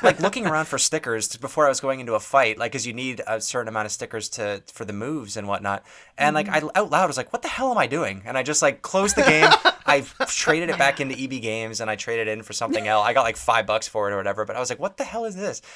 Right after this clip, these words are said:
Speaker 1: So, yeah, that, that was my memory with that game. But, uh, let, let's, let's back up again and go back to Thousand Year Door, something a little bit more positive.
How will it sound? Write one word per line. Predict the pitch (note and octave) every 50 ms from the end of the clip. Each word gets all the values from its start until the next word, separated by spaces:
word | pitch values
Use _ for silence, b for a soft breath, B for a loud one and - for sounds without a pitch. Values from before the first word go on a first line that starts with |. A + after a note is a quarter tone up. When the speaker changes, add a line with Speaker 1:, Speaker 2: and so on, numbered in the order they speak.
| B B B B B
Speaker 1:
So, | - - - B2+ B2 A#2+ A#2 A2+
yeah, | A2+ G2+ A2 B2 A#2+ A2+ A2
that, | G#2 B2+ C#3+ -
that | - C3+ E3+
was | E3+ D3
my | C3+ C3
memory | B2 B2 B2 B2 B2 A#2
with | A2 G#2+ G#2
that | - G#2+ G#2+ A2 -
game. | - G2+ G2 G2+ G2+ G2
But, | - A2 G#2+ - - A#2+
uh, | A2+ A2 G#2+ G#2+ A2 -
let, | C#3 E3 -
let's, | D#3 F#3+ G3+ - -
let's | C#3+ D#3 G3+ G3 -
back | - - - E3 -
up | D#3 C#3+ -
again | A#2+ A2 A2+ A2+ A2+
and | A2
go | G#2+ A2+
back | G#2+ G#2 G#2 G#2 -
to | - G#2
Thousand | G2 - G#2+ G#2 G#2+ G2+ G#2+ G2+
Year | G2+ G2+
Door, | F#2+ G#2 G#2 G2+ G2+
something | - - - D#3
a | B2
little | A#2+ B2 B2
bit | B2
more | A2+ A2+ G#2
positive. | - - - A#2+ A#2+ A#2 G#2 A2+ A2